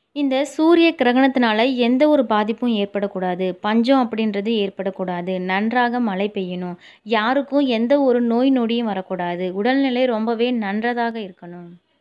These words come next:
உலக நாடுகளுக்கிடையே ஒற்றுமை அதிகரிக்கணும்,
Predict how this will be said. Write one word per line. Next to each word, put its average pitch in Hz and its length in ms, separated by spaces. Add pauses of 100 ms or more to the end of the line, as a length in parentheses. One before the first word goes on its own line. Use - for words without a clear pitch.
(360)
உலக 285 380
நாடுகளுக்கிடையே 247 920
ஒற்றுமை 269 500
அதிகரிக்கணும், 190 720